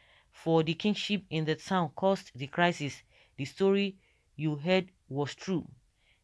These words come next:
He has gone out of the town now. All his houses and hotels have been burnt." Meanwhile, Ade Master and his family are said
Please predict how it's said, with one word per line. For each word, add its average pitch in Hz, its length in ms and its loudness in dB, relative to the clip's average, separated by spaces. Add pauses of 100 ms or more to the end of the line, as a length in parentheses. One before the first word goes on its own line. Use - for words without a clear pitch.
(160)
He 156 300 -2
has 143 220 2
gone 190 400 0
out 165 280 0 (120)
of 143 180 -2
the 120 120 -6
town 170 420 -2
now. 147 400 -4 (280)
All 185 140 2
his 175 200 -2
houses 160 460 -2
and 131 200 -6
hotels 156 480 -2 (260)
have 127 320 -4
been 127 200 -2
burnt." 143 420 0 (440)
Meanwhile, 147 540 2 (100)
Ade 160 280 2
Master 185 300 0
and 156 200 6
his 151 140 -6
family 185 480 0
are 143 120 0
said 185 360 -2